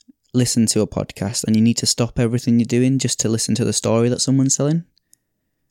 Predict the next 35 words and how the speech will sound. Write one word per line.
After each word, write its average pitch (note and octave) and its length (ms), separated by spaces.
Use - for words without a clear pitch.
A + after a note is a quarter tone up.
Because - 300
for A2+ 80
me, A#2+ 360
I G#2+ 180
listen A2 200
to G#2 60
podcasts - 600
on G#2 180
the F#2+ 80
go, G#2+ 300
you A#2 100
know, A2+ 240
in G#2 140
the F#2 60
gym, G#2 420
walking G#2 560
somewhere, G#2+ 560
cooking, G#2 520
whatever A2+ 320
it G#2 60
is G#2 80
I'm G#2+ 100
doing, G#2+ 480
playing B2 220
video G#2+ 180
games, G#2 480
what, - 140
you F#2+ 80
know. G2 120
But A#2 100
if A#2+ 80
I B2 80
literally A2+ 360
need A2 100
to A2 180